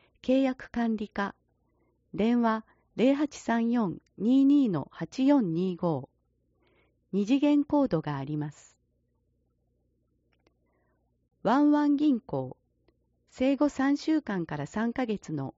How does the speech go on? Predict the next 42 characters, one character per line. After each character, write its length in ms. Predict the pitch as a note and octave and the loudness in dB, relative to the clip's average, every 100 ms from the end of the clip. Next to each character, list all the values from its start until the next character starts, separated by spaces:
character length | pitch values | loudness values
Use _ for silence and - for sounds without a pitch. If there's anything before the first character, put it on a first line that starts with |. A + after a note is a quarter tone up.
| _ - | _ -8
子 180 | G3 | 0
犬 240 | A3+ C4+ C#4 | 4 4 6
の 140 | C#4 | 4
譲 200 | - B3+ | 2 0
渡 160 | C4 C4+ | 0 -4
会 240 | F#3 D3 | -4 -8
で 140 | C3+ C#3+ | -8 -12
す。 240 | - _ _ _ _ _ _ _ - | -14 _ _ _ _ _ _ _ -8
子 160 | G3+ | 0
犬 260 | A#3+ C#4+ C#4+ | 4 6 4
を 80 | C#4 | 2
譲 280 | F#3+ F#3 | 0 0
り 100 | C4+ | 0
渡 300 | C#4 C#4 D4 | 0 -2 -4
し 120 | C#4+ - | -8 -6
た 140 | D4 | -4
い 80 | A#3+ | -4
人 300 | - - F#3+ | -6 -6 -4
は、 200 | C3+ C#3 _ _ _ _ | -4 -8 _ _ _ _
一 240 | - F#3+ C4+ | -14 -6 -2
月 300 | C#4+ C#4+ C4+ | 0 -2 -2
十 200 | D4+ D4 | 2 2
四 200 | F3+ D3 - | 0 -4 -8
日 140 | F#3 | -10
火 200 | - F3+ | -8 -6
曜 360 | F#3 A#3+ F#3 - - | -2 -2 -2 -6 -4
十 200 | B3 C4+ | 0 4
二 160 | D4 | 4
時 120 | C4 | 2
ま 100 | G3+ | -2
で 140 | E3 D3 | -4 -6
に 200 | C3+ - _ _ | -8 -10 _ _
市 260 | - - D4+ | -20 -4 -2
へ 120 | G#3+ - | -2 -2
登 220 | G3+ A#3+ | -2 -2
録 200 | B3 B3+ | -2 -4
し 120 | - | -8
て 80 | A#3+ | -8
く 100 | A3 | -6
だ 160 | G#3+ A3 | -6 -8
さ 220 | A3 | -8
い。 100 | F#3+ | -10